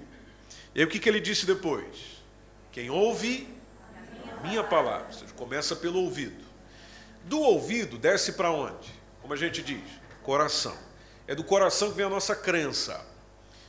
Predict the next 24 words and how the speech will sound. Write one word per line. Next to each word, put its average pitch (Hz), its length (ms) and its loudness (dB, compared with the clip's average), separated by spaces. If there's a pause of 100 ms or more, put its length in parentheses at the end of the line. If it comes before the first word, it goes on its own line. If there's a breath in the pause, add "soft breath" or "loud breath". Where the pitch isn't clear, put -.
Então, 135 120 -6
"Quem 185 260 -4
ouve 220 360 0
as 151 140 0
minhas 185 300 -6
palavras - 840 -4
e 123 120 -12 (220)
crê 196 580 4 (200)
naquele 156 1040 -2 (840 loud breath)
que 202 240 -4
me 147 340 -4
enviou", 123 600 -2
porque 113 240 -10
isso 135 240 -4
é 120 40 2
falado 107 420 -2
na 107 80 -8
palavra, 147 640 -2 (500 loud breath)
então 127 200 -4
essa 180 160 -2
pessoa 160 320 -2
tem 196 420 0 (600)
vida 254 200 -6
eterna. 135 340 -6